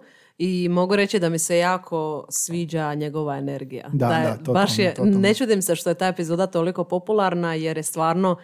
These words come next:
Speaker 1: vidi se da, da je uživao u tom
Speaker 2: Da,
Speaker 1: razgovoru.
Speaker 2: da, ja sam isto uživao i, ovoga, jako mi je bilo lijepo, iako nisam odrastao u Osijeku, nisam Osječanin, ali ono, znaš, povedeš neko vrijeme tamo, naučiš žargon, a, kupiš onu majicu, znaš, sa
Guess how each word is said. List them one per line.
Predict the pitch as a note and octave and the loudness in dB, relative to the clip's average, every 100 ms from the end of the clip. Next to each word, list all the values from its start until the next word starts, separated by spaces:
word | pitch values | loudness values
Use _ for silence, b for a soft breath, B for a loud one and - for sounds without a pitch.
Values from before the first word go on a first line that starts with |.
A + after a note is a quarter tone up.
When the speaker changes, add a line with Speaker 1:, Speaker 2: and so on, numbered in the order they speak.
| B B B | B B B
Speaker 1:
vidi | E3+ G3 G#3 | 0 2 2
se | F#3+ E3+ | 2 2
da, | E3 D#3+ D3+ | 2 0 -2
da | D#3+ E3+ | 0 2
je | E3 | 4
uživao | E3 E3 E3 D#3+ | 2 2 2 2
u | C#3 | 0
tom | D3+ C#3 | -6 -10
Speaker 2:
Da, | |
Speaker 1:
razgovoru. | A#2+ C#3 B2 C3 B2+ | -6 -4 -2 -2 -2
Speaker 2:
da, | C#3+ | -2
ja | C#3+ D#3 | 0 0
sam | G3+ | -4
isto | F#3 F3+ | -6 -6
uživao | C3+ E3 G3+ E3 B2 | -4 -2 -2 -2 -4
i, | D3+ | -4
ovoga, | D3+ D3+ D3 D3+ | -4 -4 -4 -2
jako | D3 D#3 F3+ A#3+ | -2 -4 -4 -4
mi | |
je | F#3 | 0
bilo | G3 | 2
lijepo, | F#3 G3+ F#3 | 2 0 -2
iako | F#3 F3+ | -4 -6
nisam | F3 D#3+ C#3 | -6 -6 -4
odrastao | G#3+ - G#3+ | -4 -2 -4
u | |
Osijeku, | G3+ A3+ E3+ | -6 -6 -8
nisam | D3 E3 D3 | -8 -6 -6
Osječanin, | C#3 C#3+ C3+ C3+ B2+ B B B - | -8 -10 -12 -10 -12 B B B -6
ali | D3 | 0
ono, | D#3 E3+ | 0 0
znaš, | B2+ D3+ | -2 -2
povedeš | - D3 F3+ | 0 0 2
neko | D#3+ E3+ | 0 0
vrijeme | E3+ D#3 D#3+ | 0 0 -4
tamo, | C3 C#3 F3 D#3+ | -4 -6 -6 -10
naučiš | C#3 D3 D3 B2+ | -10 -10 -8 -8
žargon, | G#2+ A#2 C3 F#3 F#3+ F3 B B B - | -2 0 0 0 -2 -2 B B B -20
a, | D3+ D3 C3 B2+ B2+ B2+ B2 | -8 -6 -4 -6 -6 -8 -6
kupiš | D3 B2+ C#3+ | -6 -2 0
onu | C3 | 0
majicu, | B2+ C3 A#2 - A2+ | 2 0 -2 -6 -6
znaš, | A#2 A2+ - | -6 -6 -6
sa | - A#2+ | -8 -6